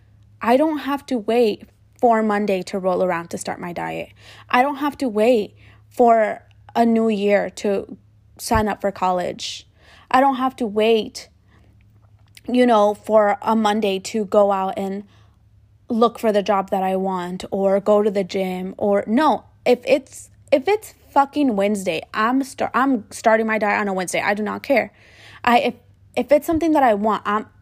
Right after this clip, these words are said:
it doesn't matter. The same with this podcast. Oh, I usually would post Wednesdays, and when I first started the podcast, I was posting Monday and Wednesdays. I'm at the point where I'm like, You know what? If I can get one episode up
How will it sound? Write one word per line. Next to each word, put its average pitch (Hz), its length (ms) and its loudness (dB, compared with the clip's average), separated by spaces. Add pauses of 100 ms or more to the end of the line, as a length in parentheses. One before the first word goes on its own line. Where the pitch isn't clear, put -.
it 247 80 2
doesn't 294 220 4
matter. 240 260 0
The 214 100 -4
same 269 220 -2
with 285 100 0
this 262 120 0
podcast. 202 460 -4
Oh, 247 180 4
I 202 100 2
usually 214 400 -4 (460)
would 220 180 2
post 202 340 2
Wednesdays, 202 480 -2
and 190 560 -6
when 220 200 0
I 226 280 0
first 233 220 2
started 269 200 0
the - 40 -16
podcast, 226 360 0
I 190 60 0
was 196 120 -4
posting 196 320 -6
Monday 190 260 -2
and 190 120 -6
Wednesdays. 180 440 -10 (320)
I'm 302 140 2
at 370 100 4
the 330 80 -4
point 269 240 -2
where 233 100 4
I'm 220 100 -2
like, 208 180 -6
You 240 80 -4
know 269 100 -2
what? 247 240 0 (200)
If 214 220 -2
I 226 160 2
can 330 180 -2
get 294 160 0
one 208 380 -2 (480)
episode 214 440 0
up 208 240 0